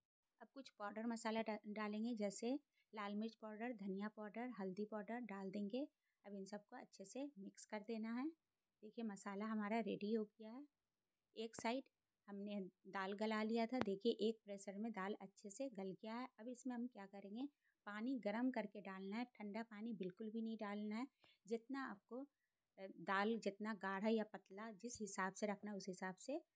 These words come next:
पानी आप इसमें ऐड कर दीजिए। मैंने एक गिलास के लगभग पानी डाला। इसे अच्छे से मिक्स कर देना है। मसाला हमारा रेडी है,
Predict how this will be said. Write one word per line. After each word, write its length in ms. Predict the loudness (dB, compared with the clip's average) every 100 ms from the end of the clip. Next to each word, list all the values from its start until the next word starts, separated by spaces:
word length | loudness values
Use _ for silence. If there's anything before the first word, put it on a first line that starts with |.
| _ _
पानी 280 | -6 -4 -2
आप 180 | -4 -6
इसमें 340 | -8 -2 -2 0
ऐड 180 | -2 -2
कर 160 | -4
दीजिए। 300 | -6 -6 -4
मैंने 420 | -2 0 0 0 -2 -4 _ _
एक 200 | 0 0 0
गिलास 280 | -4 -2 -6
के 80 |
लगभग 260 | -8 -8 -8
पानी 380 | -10 -10 -8 -6
डाला। 260 | -4 -2
इसे 220 | -2 0 -2
अच्छे 220 | -4 -8
से 140 | -6
मिक्स 300 | -4 -2 -2
कर 140 | -2 -2
देना 260 | -2 -2
है। 140 | 0 0
मसाला 460 | 0 2 0 0
हमारा 360 | 0 0 0 0
रेडी 420 | 2 2 4 6
है, 160 | 4